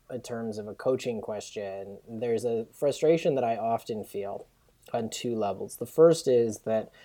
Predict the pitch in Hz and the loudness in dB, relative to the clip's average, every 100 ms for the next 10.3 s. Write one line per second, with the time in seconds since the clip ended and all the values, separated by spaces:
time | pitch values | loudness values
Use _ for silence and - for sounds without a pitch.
0 | _ - 131 - 196 190 190 147 147 139 | _ 0 2 8 10 10 8 6 4 6
1 | 127 120 120 113 - 120 117 110 113 113 | 6 4 2 0 4 6 8 4 0 -2
2 | 113 110 113 107 104 104 104 98 - 98 | -2 0 -2 0 -2 0 0 -2 -2 -2
3 | - - - 76 - - 123 - 135 165 | -2 -4 -6 -6 -6 -8 -6 2 8 12
4 | 190 123 113 117 113 104 104 110 - 110 | 12 12 8 6 6 4 2 0 0 2
5 | 104 101 113 104 107 113 110 110 107 107 | 2 2 -2 0 0 2 2 2 2 -2
6 | - 110 101 - 107 104 113 101 104 101 | -2 -2 -2 0 0 0 -2 -4 -4 -4
7 | - 107 101 98 98 - 113 98 - 104 | -4 -4 -4 -4 -2 0 0 -2 -6 -6
8 | - 117 104 117 113 127 - - 120 117 | 0 0 0 -6 2 4 4 4 4 4
9 | 117 110 107 101 - 107 101 123 117 - | 4 4 4 0 0 -2 0 2 4 4
10 | 110 92 98 | 2 2 -4